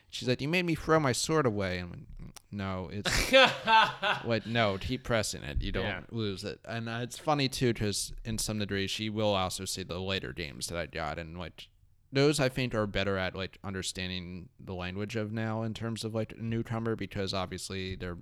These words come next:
Speaker 1: more technologically advanced and you get more of a sense of the real world around it, whereas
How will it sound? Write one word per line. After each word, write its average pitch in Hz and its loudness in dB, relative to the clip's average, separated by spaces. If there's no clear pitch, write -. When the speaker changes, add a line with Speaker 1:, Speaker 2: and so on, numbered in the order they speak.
Speaker 1:
more 92 -6
technologically 92 -8
advanced 90 -8
and 87 -10
you 107 -8
get 101 -4
more 104 -2
of 95 -4
a 101 -2
sense 101 -4
of 107 -10
the 104 -6
real 95 -2
world 90 -4
around 98 -4
it, 101 -2
whereas 87 -4